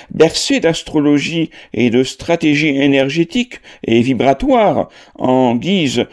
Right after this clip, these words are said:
de parole de l'univers, en lieu et place de parole divine ? Ou sommes-nous de ceux qui attendent leur adoption, la rédemption de leur corps, comme le dit saint Paul ?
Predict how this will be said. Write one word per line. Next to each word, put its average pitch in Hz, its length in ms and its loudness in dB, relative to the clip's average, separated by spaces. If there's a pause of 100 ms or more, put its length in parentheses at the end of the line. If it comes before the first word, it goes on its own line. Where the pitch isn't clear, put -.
(180)
de 117 220 4
parole 127 460 0
de 120 80 0
l'univers, 123 720 2 (520)
en 113 180 0
lieu 123 260 4
et 123 60 2
place 131 400 0
de 104 140 2
parole 120 420 0
divine ? 247 500 2 (1400)
Ou 139 340 4 (320)
sommes-nous 120 400 2
de 117 100 4
ceux 156 280 2
qui 123 200 0
attendent 170 400 2
leur 127 100 4
adoption, 160 640 2 (480)
la 175 280 4
rédemption 240 640 2
de 165 80 2
leur 135 240 0
corps, 117 540 0 (440)
comme 117 240 2
le 123 120 4
dit 127 200 -2
saint 147 240 0
Paul ? 107 480 0